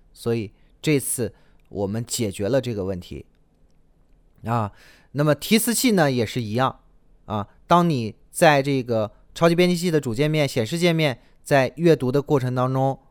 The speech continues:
那么阅读到什么位置，进入提词器，它也在什么位置。那么相反啊，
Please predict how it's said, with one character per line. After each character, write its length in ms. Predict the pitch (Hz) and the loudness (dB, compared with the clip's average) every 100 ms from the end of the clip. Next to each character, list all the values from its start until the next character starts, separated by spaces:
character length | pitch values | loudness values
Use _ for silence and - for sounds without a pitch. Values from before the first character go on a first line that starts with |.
| _ | _
那 100 | 123 | -4
么 100 | 127 | 0
阅 180 | 147 147 | 2 2
读 100 | 127 | 2
到 140 | 123 | 0
什 120 | 120 | 0
么 100 | 113 | -4
位 140 | 123 123 | -2 -2
置， 140 | 110 | -4
进 140 | 98 160 | -2 -2
入 100 | 123 | -2
提 160 | 135 | -6
词 100 | 127 | -6
器， 300 | 147 185 135 - | -4 -4 -4 -4
它 160 | 143 | -4
也 160 | 131 95 | -2 -2
在 180 | 151 131 | 0 -2
什 100 | 107 | -2
么 100 | 90 | -6
位 140 | 104 | -6
置。 220 | 90 78 - _ _ _ _ _ - | -6 -12 -14 _ _ _ _ _ -2
那 100 | 160 | 0
么 80 | |
相 240 | 165 202 202 | 4 4 6
反 300 | 170 127 - _ _ _ | 2 0 -6 _ _ _
啊， 280 | - 117 | -4 -4